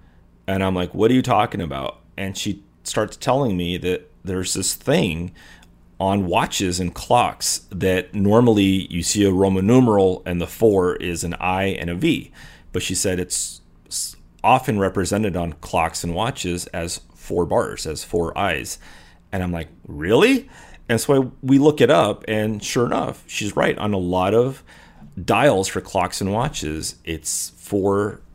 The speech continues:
single bars instead of the I V. And I was shocked. So she somehow heard about that or learned about it,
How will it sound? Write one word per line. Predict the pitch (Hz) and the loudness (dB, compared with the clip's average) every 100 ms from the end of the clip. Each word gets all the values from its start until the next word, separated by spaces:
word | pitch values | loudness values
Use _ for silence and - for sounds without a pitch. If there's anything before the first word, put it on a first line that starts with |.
| - | -14
single | - - 90 95 | -6 -4 -2 0
bars | 92 - - 62 | 2 4 4 2
instead | 90 87 - 76 78 | -2 -6 -6 -4 -4
of | 85 92 - | -4 -6 -10
the | - 82 | -8 -6
I | 87 87 | -4 -4
V. | 87 127 90 | -2 -4 -4
And | 104 | 0
I | 156 | 2
was | 160 - | 2 -2
shocked. | - 208 311 - - - - - - | -2 2 2 0 -14 -20 -20 -20 -10
So | - 151 151 | 4 6 6
she | - 208 | 0 0
somehow | - 254 208 160 120 - - - - - - - | 2 2 4 4 4 2 -8 -20 -20 -20 -20 2
heard | 165 | 4
about | 160 151 151 | 6 2 4
that | 151 151 139 | 6 6 4
or | 92 | 2
learned | 95 123 151 | 2 2 4
about | 123 110 104 | 2 2 2
it, | 104 104 | 0 -2